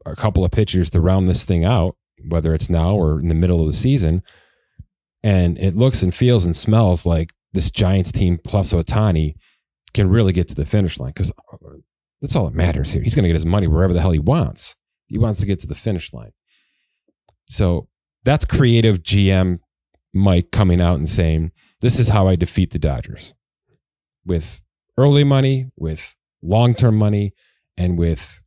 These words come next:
control throughout this entire thing." Wishful thinking. The third team <clears throat> appears to be Toronto. And this is something that excites the hell out of me. And I know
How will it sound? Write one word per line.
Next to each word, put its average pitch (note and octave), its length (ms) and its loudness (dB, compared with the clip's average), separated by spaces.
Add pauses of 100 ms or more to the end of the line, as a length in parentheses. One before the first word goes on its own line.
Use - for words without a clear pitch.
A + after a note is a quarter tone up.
control F#2+ 520 0
throughout E2+ 360 -2
this E2 180 -4
entire C#2+ 360 -4
thing." A1 280 -8 (1120)
Wishful B2+ 260 2
thinking. - 380 -2 (240)
The C3 100 0
third D#3 280 2
team D2 380 -2 (180)
<clears throat> - 180 0 (560)
appears F3+ 460 2
to C#3+ 80 2
be A#2 160 0
Toronto. A#2 580 2
And G#2 180 2
this - 160 2
is - 100 2
something A2 340 2
that F#2+ 140 2
excites - 360 0
the F#2+ 100 0
hell G#2+ 200 2
out F2 80 2
of E2+ 100 2
me. D3 280 4
And F2+ 80 2
I F2 60 2
know F#2 180 2